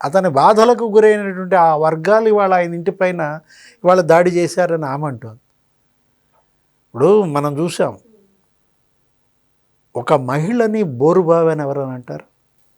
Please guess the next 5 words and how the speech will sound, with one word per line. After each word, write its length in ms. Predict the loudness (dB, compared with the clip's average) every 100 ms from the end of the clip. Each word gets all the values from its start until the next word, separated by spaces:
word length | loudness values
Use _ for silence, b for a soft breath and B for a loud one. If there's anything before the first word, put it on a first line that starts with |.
| _ _ _
అసలు 160 | 0 0
అది 160 | 2
నోరా 840 | 0 4 4 6 4 4 2 -4 -2
లేకపోతే 840 | -2 -2 -6 -8 -2 -2 0 0
డ్రైనేజా? 760 | -4 0 0 2 -2 -6 -10